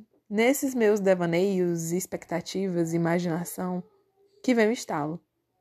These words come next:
O meu e-mail teve mel, mas não teve verdade. Eu não disse àquela escritora o que de fato eu esperava dela,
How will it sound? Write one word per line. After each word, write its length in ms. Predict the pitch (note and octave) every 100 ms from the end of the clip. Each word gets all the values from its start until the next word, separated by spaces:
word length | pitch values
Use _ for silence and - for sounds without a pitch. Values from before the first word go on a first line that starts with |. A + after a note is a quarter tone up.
| _ _ _ _ _
O 80 | -
meu 180 | G#3 A#3
e-mail 640 | G#3 G3 G3+ F#3 E3 F3+ -
teve 260 | A#3+ C#4 D#4+
mel, 340 | G#3+ D#3 F3+ - _ _ _ _ _ G#3
mas 320 | F#3+ G#3 A3
não 120 | A#3
teve 240 | A3 G#3 F#3
verdade. 600 | F#3 E3+ A#2+ - - - _ _ _ _ _ _ _ _ _ _
Eu 100 | -
não 160 | A3 D#4
disse 240 | C#4 D4
àquela 240 | C4+ G#3+ G3
escritora 640 | G3 F#3+ F#3+ - A3+ A#3
o 40 | G#3+
que 120 | A3+
de 140 | C4+
fato 340 | E4+ F4+ G4+ F4+
eu 60 |
esperava 500 | D4+ - G#3+ F3+ F3
dela, 380 | D#3+ D3+ B2+